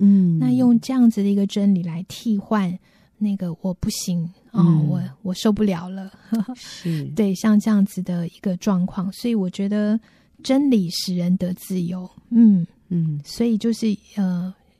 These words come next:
Speaker 2: 要，通常我都会请我的，就是朋友去列，就说你，
Speaker 1: 嗯。
Speaker 2: 你，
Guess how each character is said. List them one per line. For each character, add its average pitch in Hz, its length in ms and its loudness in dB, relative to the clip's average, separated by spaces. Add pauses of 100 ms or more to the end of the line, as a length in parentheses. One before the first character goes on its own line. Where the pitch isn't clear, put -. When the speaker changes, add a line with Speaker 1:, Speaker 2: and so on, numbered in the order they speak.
(100)
Speaker 2:
要， 220 280 2 (540)
通 370 180 -4
常 269 220 2
我 196 80 6
都 220 140 4
会 262 100 6
请 190 400 0
我 180 140 -2
的， 180 440 -6 (440)
就 220 100 -6
是 220 120 -4
朋 196 260 2
友 190 180 2
去 233 200 -4
列， 220 360 0 (260)
就 247 140 -6
说 277 140 2
你， 247 140 2 (160)
Speaker 1:
嗯。 208 80 2
Speaker 2:
你， 175 80 -2